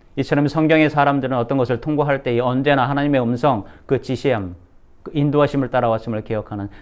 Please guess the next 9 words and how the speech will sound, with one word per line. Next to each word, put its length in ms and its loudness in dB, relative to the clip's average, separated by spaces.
저와 340 -2
여러분이 320 -4
할 180 -10
줄로 240 -10
믿습니다. 640 -12
이처럼 640 -4
성령의 560 -4
임재를 400 0
통해서 460 -8